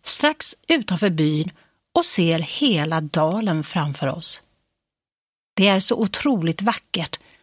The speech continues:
att det gör ont i hela kroppen.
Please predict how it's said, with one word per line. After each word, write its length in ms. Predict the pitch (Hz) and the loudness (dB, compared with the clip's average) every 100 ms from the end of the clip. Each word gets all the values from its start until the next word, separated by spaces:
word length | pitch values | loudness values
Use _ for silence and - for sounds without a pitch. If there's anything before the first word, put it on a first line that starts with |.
| - | -4
att 140 | - | -2
det 80 | 330 | 0
gör 240 | 285 294 - | 2 0 0
ont 420 | 185 254 165 - | 0 2 0 -2
i 180 | 180 185 | 0 0
hela 400 | 175 311 165 165 | -2 -4 -2 -4
kroppen. 560 | - - - 156 165 | -4 -6 -6 -6 -6